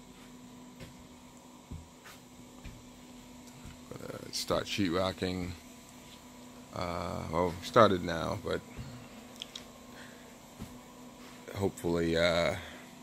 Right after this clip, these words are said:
tomorrow I'll be able to get the entire lower level done and st-, some of the upper level so I can get my lights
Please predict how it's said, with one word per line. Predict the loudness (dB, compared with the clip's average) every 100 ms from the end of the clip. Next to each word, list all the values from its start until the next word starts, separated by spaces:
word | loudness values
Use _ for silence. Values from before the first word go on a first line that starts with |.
| -16 -16 -16 -16 -8
tomorrow | 0 4 6 8 8 8
I'll | 6
be | 6
able | 4 4
to |
get | 4 4 2 -4 -14 -14 -14 -12 -2
the | 0
entire | 2 6 6 8 4 2 -6 -14 -12 0
lower | 6 8
level | 10 10 10 8 6 -2 -16 -14 6
done | 10 10 8 2 -6 -16 -18 -16 -16 -16 -16 -16 -16 -16 -16 -16 -16 -6 6
and | 8 10 8 6
st-, | 2 -2 -8 -10 -2
some | 6 8
of | 8
the | 8
upper | 8 6
level | 6 4 4
so | 4
I | 4
can | 4
get | 2 2
my | 2
lights | 4 4 4 0 0 -4